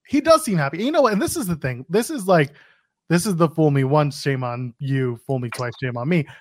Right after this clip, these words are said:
If he was unhappy in A E W, okay, I get it. Uh, he, he was. That's his decision. That's how he felt, if he's saying he's happy in W W E and he's having a good time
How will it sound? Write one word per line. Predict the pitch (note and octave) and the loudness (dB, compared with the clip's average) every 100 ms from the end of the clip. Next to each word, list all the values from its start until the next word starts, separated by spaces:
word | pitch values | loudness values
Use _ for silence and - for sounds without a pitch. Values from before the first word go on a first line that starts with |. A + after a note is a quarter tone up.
| _ _ _ _ _ _ _ | _ _ _ _ _ _ _
If | F3 D3 | -4 0
he | A#3 | 0
was | B3 | 2
unhappy | G#3+ F#3 F3 E3 E3 D3 | 4 4 4 2 0 -2
in | |
A | C3+ | -2
E | B2+ | -4
W, | B2 A#2 A#2+ A#2+ A#2 - _ - | -6 -8 -6 -6 -8 -12 _ -4
okay, | F#3 F3+ D3+ F#3 _ - | -2 2 0 -2 _ -8
I | D#3 | -2
get | D3 C3+ | 0 0
it. | E3+ _ _ - | -2 _ _ -4
Uh, | D3+ | 0
he, | C3+ A#2+ C#3 | 0 -2 -2
he | C3 E3+ | 2 4
was. | D#3 C#3+ E3 | 6 4 2
That's | C3+ D#3 | -4 -4
his | D3 | -8
decision. | D3+ G#3 F3+ A#2 A2+ | -4 0 0 0 -10
That's | B2+ | -8
how | C3+ C3+ | -4 -2
he | |
felt, | C#3 D#3+ A2+ _ _ _ _ _ _ - | 2 2 0 _ _ _ _ _ _ -2
if | D3 | 0
he's | D#3+ - | 0 2
saying | E3+ G#3 A#3 | 4 4 2
he's | G#3+ | 0
happy | F3 F3 F3 E3 | 2 2 0 -2
in | C#3 | -2
W | C3+ B2 | -4 -6
W | B2 A#2+ A#2 A2+ | -8 -10 -12 -10
E | A2+ | -10
and | A#2+ | -10
he's | A#2+ B2 | -10 -8
having | - E3 F#3 F3+ | 0 0 2 2
a | |
good | C#3 C#3 A#2+ | 2 0 -2
time | B2 A#2 | -6 -6